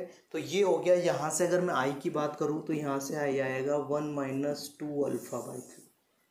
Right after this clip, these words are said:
बिल्कुल basic सी चीज़ मैं यहाँ पे, यहाँ तुम्हारे साथ discuss कर रहा हूँ, वन माइनस टू alpha by three। चीज़ें clear होनी चाहिए। अब यहाँ पे मैं बात करता हूँ तुम्हारे सामने इसकी general form की,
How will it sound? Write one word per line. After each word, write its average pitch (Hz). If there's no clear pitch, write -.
बिल्कुल 147
basic 190
सी 180
चीज़ 151
मैं 151
यहाँ 139
पे, 151
यहाँ 139
तुम्हारे 131
साथ 131
discuss 123
कर 127
रहा 139
हूँ, 151
वन 135
माइनस 135
टू 135
alpha 123
by -
three। 120
चीज़ें 156
clear 127
होनी 120
चाहिए। -
अब 165
यहाँ 165
पे 170
मैं 180
बात 147
करता 156
हूँ 160
तुम्हारे 156
सामने 151
इसकी 160
general 139
form 120
की, -